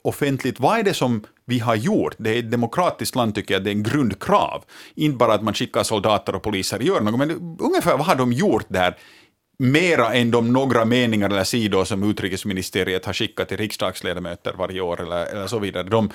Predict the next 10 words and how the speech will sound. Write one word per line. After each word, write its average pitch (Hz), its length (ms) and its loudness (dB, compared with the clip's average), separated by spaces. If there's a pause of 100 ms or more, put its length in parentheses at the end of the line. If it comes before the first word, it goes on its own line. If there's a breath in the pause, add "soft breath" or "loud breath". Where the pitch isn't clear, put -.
(260 loud breath)
de 127 140 4
beskriver 123 580 2
ju 107 140 2
just 123 360 0
en, 104 300 2 (420 loud breath)
en, 104 300 0
en, 101 360 0 (140)
en 139 320 2
version 117 760 2
av 90 400 0